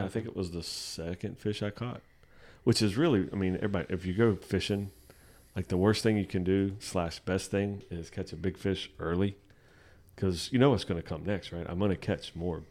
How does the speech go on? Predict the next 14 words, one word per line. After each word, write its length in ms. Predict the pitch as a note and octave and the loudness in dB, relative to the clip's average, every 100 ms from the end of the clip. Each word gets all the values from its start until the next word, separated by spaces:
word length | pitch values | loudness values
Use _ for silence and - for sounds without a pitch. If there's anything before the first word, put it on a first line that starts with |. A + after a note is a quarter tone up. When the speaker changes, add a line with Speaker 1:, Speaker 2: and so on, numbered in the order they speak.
| - | -6
Speaker 2:
big 200 | D#2+ - - | -6 -8 -10
fish. 480 | - F2 C#2+ - - - - - - - - - - | -4 -4 -4 -12 -18 -20 -20 -20 -20 -20 -20 -20 -8
And 220 | E2 E2 | -6 -4
so 200 | F2+ E2+ | 0 0
you, 320 | E2+ F#2 F2 F#2 | 2 2 0 -2
it's 280 | F#2+ - G2+ | -2 0 0
your 100 | F#2+ | 8
motivation. 640 | A#2 A#2 G2 G#2 G2 - | 10 10 8 6 4 0
It's, 140 | F2+ - | -4 -4
it's 200 | - - | -6 -6
important 520 | F2 - E3+ - F#2 | -6 -2 -2 -2 -4
to 100 | - | -4
have 260 | F2 F#2 E2+ | 0 0 0
that 160 | F2 | -4